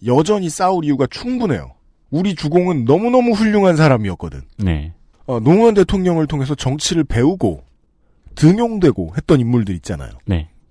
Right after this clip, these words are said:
Speaker 1: 지금 대선 주자 중에 많잖아요.
Speaker 2: 음.
Speaker 1: 그 사람들도 정치를 하고 앞으로 계속 해야 될 이유가 되게 충분해요.
Speaker 2: 있죠.
Speaker 1: 예.
Speaker 2: 네.
Speaker 1: 본인과 본인이 대표하는 어떤 것들에 대한 자존감, 자신감이 떨어지지 않았어요.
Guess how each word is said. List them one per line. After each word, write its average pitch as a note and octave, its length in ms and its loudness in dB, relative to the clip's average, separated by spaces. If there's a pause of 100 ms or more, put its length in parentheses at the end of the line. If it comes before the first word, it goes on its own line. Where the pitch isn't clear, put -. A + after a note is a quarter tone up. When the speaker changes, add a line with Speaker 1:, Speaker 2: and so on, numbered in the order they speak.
(140)
Speaker 1:
지금 G3 240 0
대선 E3 240 0
주자 D#3+ 140 0 (420)
중에 B2+ 160 -4
많잖아요. F#2 600 -6
Speaker 2:
음. D#2+ 160 -4 (480)
Speaker 1:
그 D3+ 100 -2
사람들도 D#3+ 600 0
정치를 D3 440 -6
하고 E3+ 440 -4
앞으로 - 260 0
계속 D#3 240 -2
해야 F#3 100 -2
될 D3+ 140 -8
이유가 A2 280 -10
되게 C#3+ 240 4
충분해요. - 420 -16 (200)
Speaker 2:
있죠. F#2 540 -6
Speaker 1:
예. G2+ 260 0
Speaker 2:
네. E2+ 140 -4 (600)
Speaker 1:
본인과 G3+ 640 2
본인이 F3+ 340 -2
대표하는 E3 540 -2
어떤 C3+ 360 -4
것들에 B2+ 320 0
대한 C3 200 2
자존감, A#2 560 -2
자신감이 A#2 580 -4
떨어지지 F3 500 -2
않았어요. C#2+ 400 -14